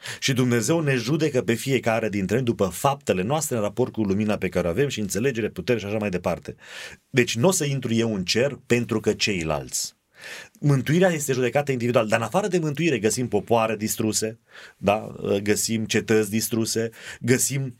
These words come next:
de exemplu, apare și imaginea asta adesea în Sfânta Scriptură, în care binecuvântarea lui Dumnezeu cade peste o comunitate, un popor, o cetate, pentru că e unul bun acolo. Și pentru că El este bun, Dumnezeu îi binecuvintează pe toți de lângă.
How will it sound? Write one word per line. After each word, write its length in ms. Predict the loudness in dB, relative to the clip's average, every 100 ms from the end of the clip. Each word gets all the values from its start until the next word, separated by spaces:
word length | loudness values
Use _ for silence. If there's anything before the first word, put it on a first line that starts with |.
| -16 0
de 80 | 0
exemplu, 600 | 2 -2 2 2 2 -2
apare 360 | -2 2 2 0
și 160 | -2
imaginea 340 | 0 0 -2 -2
asta 180 | 0
adesea 380 | -2 2 0 0
în 60 | -2
Sfânta 220 | -2 -2
Scriptură, 320 | 0 0 0
în 60 | 0
care 260 | -2 -2 -4 -12
binecuvântarea 800 | -2 0 0 0 0 0 0 0
lui 120 | 0 0
Dumnezeu 400 | 0 0 0 -2
cade 320 | 0 0 2
peste 280 | 2 2 -2
o 40 |
comunitate, 720 | 0 0 0 -2 0 -2 0
un 120 | -2 0
popor, 340 | -2 0 0
o 60 | 0
cetate, 520 | 0 0 0 -2 -4 -2
pentru 280 | -2 0 0
că 100 | 0
e 100 | 2
unul 280 | 2 2 2
bun 220 | 2 0
acolo. 400 | 0 0 -2 -2 -8 _ _ _ _ -18 -4
Și 140 | 0
pentru 280 | 2 2 0
că 100 | 0
El 240 | 2 2
este 280 | 2 2 0
bun, 400 | 0 0 0 0
Dumnezeu 340 | 0 2 2 0
îi 60 |
binecuvintează 640 | 0 -2 -2 -2 0 0
pe 100 | -2
toți 340 | -2 -2 -2 -2
de 60 |
lângă. 260 | -2 -4